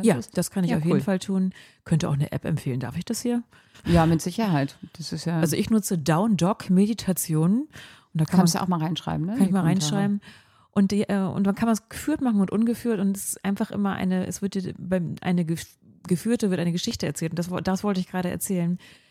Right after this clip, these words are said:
Speaker 1: Ähm, das war nämlich jetzt gerade im Urlaub, ich hatte das morgens gehört und es hat mich total bewegt. Während der Meditation habe ich gemerkt, dass sie gesagt hat, manchmal sind wir in Situationen und in denen denken wir und sagen,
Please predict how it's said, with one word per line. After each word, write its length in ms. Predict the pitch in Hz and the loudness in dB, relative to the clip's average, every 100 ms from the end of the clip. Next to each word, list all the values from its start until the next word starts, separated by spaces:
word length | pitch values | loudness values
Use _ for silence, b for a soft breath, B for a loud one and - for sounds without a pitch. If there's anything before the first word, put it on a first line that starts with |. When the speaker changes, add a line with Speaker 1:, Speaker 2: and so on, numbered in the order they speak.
| B B _ | B B _
Speaker 1:
Ähm, 320 | 185 175 175 | 0 2 2
das 180 | 180 175 | 0 2
war 180 | 180 214 | 2 4
nämlich 300 | 196 180 - | 4 2 0
jetzt 240 | 185 - | -6 -4
gerade 220 | 180 185 | -2 0
im 100 | 175 | 0
Urlaub, 240 | 165 190 180 | 0 0 0
ich 140 | 170 | -2
hatte 240 | 185 180 170 | -2 -2 -2
das 180 | 170 | -2
morgens 280 | 180 175 185 | 0 0 0
gehört 340 | 175 160 180 185 | 0 0 -2 -2
und 140 | 170 | -4
es 160 | 170 - | -4 -6
hat 100 | - | -4
mich 140 | 170 - | -6 -8
total 420 | - - - 202 | -10 -8 -6 -2
bewegt. 480 | 190 160 180 175 - | 0 2 2 0 0
Während 300 | 180 208 180 | 2 2 0
der 80 | 165 | 0
Meditation 580 | 160 160 - - 214 185 | -2 -2 -4 -8 -4 -2
habe 100 | 147 | -2
ich 120 | - | -2
gemerkt, 320 | 160 156 165 | -2 0 -2
dass 80 | 170 | -4
sie 120 | 170 | -4
gesagt 440 | 160 170 170 - | -2 -2 -4 -4
hat, 160 | 180 - b b b b b b b b b b _ | -6 -6 b b b b b b b b b b _
manchmal 280 | 190 208 247 | 2 2 2
sind 220 | 202 214 | 2 2
wir 100 | 226 | 2
in 100 | 208 | 0
Situationen 720 | 190 190 175 170 - 185 202 220 | 0 2 0 -2 -4 -2 0 2
und 100 | 190 | 2
in 120 | 180 | 2
denen 320 | 175 185 185 | 2 0 0
denken 420 | 170 175 202 214 | 0 -2 -2 -4
wir 160 | 202 208 | -4 -2
und 100 | 196 | -4
sagen, 520 | 175 175 180 190 190 | -4 -4 -4 -2 -2